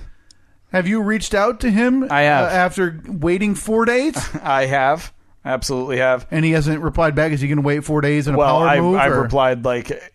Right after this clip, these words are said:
Speaker 2: an hour, uh, an hour ago max. I
Speaker 1: Okay.
Speaker 2: said, "Hey, Brian, let's do this." Completely ignoring everything else he said.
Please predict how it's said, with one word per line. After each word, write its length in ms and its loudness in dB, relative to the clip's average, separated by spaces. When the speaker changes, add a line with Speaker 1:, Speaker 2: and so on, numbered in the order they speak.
Speaker 2:
an 160 -2
hour, 440 0
uh, 300 -4
an 120 -2
hour 300 2
ago 300 -2
max. 520 -4
I 100 -4
Speaker 1:
Okay. 80 -4
Speaker 2:
said, 460 -4
"Hey, 120 -2
Brian, 440 2
let's 280 0
do 220 -2
this." 380 -4
Completely 520 0
ignoring 440 2
everything 380 -2
else 180 -2
he 100 -4
said. 320 -8